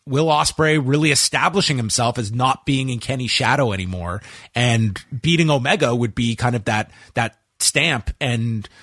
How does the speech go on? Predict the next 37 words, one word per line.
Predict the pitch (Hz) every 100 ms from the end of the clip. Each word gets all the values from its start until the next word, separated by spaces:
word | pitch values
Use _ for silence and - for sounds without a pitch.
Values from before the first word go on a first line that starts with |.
| - - _ _ _
looking | 135 165 170 160
at | -
the | 139
way | 143 147 147
that | 135 -
New | 147
Japan | 156 147 147 139
and |
All | 123 147
Japan | 123 127 123
have | 123 117 98 -
alternated, | 120 - 127 117 117 110 -
like, | 117 -
their | 120
booking, | 98 185 110 113 117
like, | 123 110
you | 127
could | 107 - -
certainly | 180 180 143
see, | 127 147
like, | 131 110 -
this | 156 -
is | 160 127
designed | 123 120 127 127
for | - 120 113 - - -
Ospreay | 139 127 - 120 107
to | 120
get | 113 117 -
that, | 107 - -
that | 123 -
big | 147 131
defining | 120 - - 135 135 127 107
win | 120 117 101 95 - -
that | 117 101
he | 131
is | 117
on | 127 117 113 104